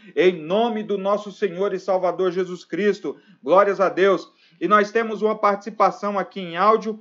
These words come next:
Eu não sei se vai conseguir captar o áudio, mas eu espero que consiga.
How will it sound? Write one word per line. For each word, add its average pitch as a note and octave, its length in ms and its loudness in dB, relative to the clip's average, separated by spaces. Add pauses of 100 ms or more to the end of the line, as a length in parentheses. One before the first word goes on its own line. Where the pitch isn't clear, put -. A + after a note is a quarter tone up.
(180)
Eu F3+ 140 2
não G#3+ 160 -2
sei G#3+ 200 0
se G#3+ 120 -8
vai F#3+ 180 0
conseguir F#3 400 -10
captar F#3 500 -2
o D3+ 140 0
áudio, G3 340 4
mas F3+ 240 -2
eu F#3 80 -2
espero E3+ 380 -2
que G#3 140 -14
consiga. A3 880 -6